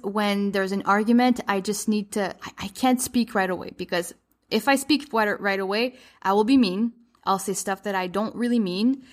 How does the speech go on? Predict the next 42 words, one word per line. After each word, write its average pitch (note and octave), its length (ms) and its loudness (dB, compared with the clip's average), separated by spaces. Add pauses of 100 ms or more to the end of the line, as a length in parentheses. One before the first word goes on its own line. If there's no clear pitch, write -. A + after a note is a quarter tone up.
(220)
because A#3+ 280 0
the A#3 80 2
thing C#4 220 4
is, C4+ 240 2 (100)
my A#3 200 2
brain B3+ 320 4
doesn't A#3+ 300 2
know A3 200 0
why G#3 440 0
I'm F#3 240 -4
mad. E3+ 400 -4
I F#3+ 100 -4
just G3+ 320 -4
have G3 360 -4
the F3+ 60 -12
feeling C#4 540 2
and F#3 100 -4
I F#3 80 -2
feel F#3 260 -4
very A3 460 2
strongly C#4 480 4
about D4+ 280 2
it, D4 100 -2
but A#3+ 100 -6
then A#3 120 0
I G3+ 60 -4
get G3 160 -4
very F3+ 200 -4
flustered B3 500 -4
because - 240 -10
I - 60 -10
can't - 260 -8
express - 440 -10
it. - 200 -16 (420)
So F4 120 4
we F4+ 80 6
were F#4 140 4
discussing F#4 460 2
about F#3 220 2
something. F3+ 460 -2
I F#3 40 -2
mean, F#3 280 -4